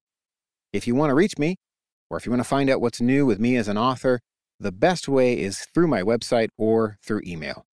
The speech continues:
I do send out an author email two to three times a month, and you can sign up for that on my website,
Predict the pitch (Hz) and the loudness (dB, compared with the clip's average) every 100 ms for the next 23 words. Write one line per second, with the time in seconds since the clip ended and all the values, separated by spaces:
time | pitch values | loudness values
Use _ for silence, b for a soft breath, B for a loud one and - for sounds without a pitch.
0 | _ _ _ _ - 107 127 127 135 123 | _ _ _ _ -4 0 0 2 0 2
1 | 117 123 - 110 110 110 117 95 110 113 | 2 2 0 -2 0 0 -2 -2 -2 0
2 | 117 127 - _ 156 - 285 226 - 143 | 0 -2 -4 _ -18 -8 -4 -4 0 0
3 | 127 123 110 107 143 - b b b - | 0 -2 0 -2 -4 -8 b b b -6
4 | 104 95 107 - 120 117 - 107 98 110 | -4 -2 -4 -2 -2 -2 -2 -2 0 0
5 | 127 113 104 101 98 92 101 - 147 | 0 -4 -2 -4 -4 -4 -4 -2 -4